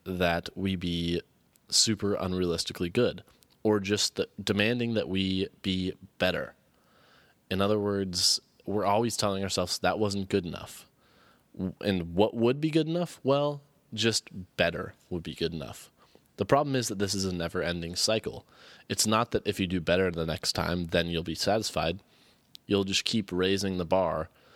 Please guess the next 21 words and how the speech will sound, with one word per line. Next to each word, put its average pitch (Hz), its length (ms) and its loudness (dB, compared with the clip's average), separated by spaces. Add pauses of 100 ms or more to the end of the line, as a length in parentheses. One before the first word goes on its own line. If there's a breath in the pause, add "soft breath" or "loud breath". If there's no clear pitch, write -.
(160 soft breath)
such - 340 0
that 80 320 0
you 95 120 -2
need 90 220 -2
to 87 80 -4
be 82 160 -6
ten 92 300 -4
percent 80 340 -2
better 85 280 0
or 80 60 -4
twenty 87 300 -4
percent 80 360 -4
better 82 320 -2
always, 98 600 2
and 90 140 -4
you 82 100 -4
never 104 580 0 (460 loud breath)
actually 113 380 2
hit 101 220 -4
the - 80 -4
standard 85 540 0